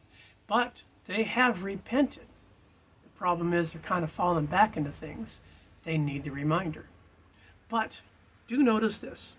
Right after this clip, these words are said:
None of these people, none of these behaviors will result in anyone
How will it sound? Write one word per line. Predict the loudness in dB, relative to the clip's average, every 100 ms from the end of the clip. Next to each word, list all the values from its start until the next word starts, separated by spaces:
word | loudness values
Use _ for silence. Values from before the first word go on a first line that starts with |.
| -20 _ _ _ -20 -10
None | 2 10 12 12
of | 10
these | 6 6
people, | 0 -6 -4 -10 -16 _ _ _ _ _ _ _ _ _
none | -2 4 4
of | 4
these | 0 -2 -4 -8 _
behaviors | -6 -4 2 6 6 2 -12 -14 -18 -20 -20 -4
will | 0 4
result | 4 4 2 2 0 0
in | -4 -2 0
anyone | 4 6 6 4 4